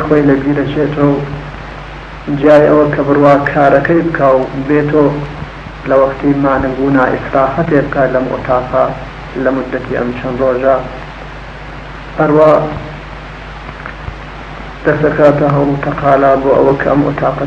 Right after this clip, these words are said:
تەعمیر بکرێتەوە. و ئەو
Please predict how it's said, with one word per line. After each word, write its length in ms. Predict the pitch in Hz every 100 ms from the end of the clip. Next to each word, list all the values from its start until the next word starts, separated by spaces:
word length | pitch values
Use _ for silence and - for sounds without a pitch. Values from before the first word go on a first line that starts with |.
| 143
تەعمیر 320 | 139 139 131 139
بکرێتەوە. 520 | 131 135 131 - - - - - - - - - - - - - - - - 170
و 20 | 139 135 - - - - - - - - - - - - -
ئەو 140 | 151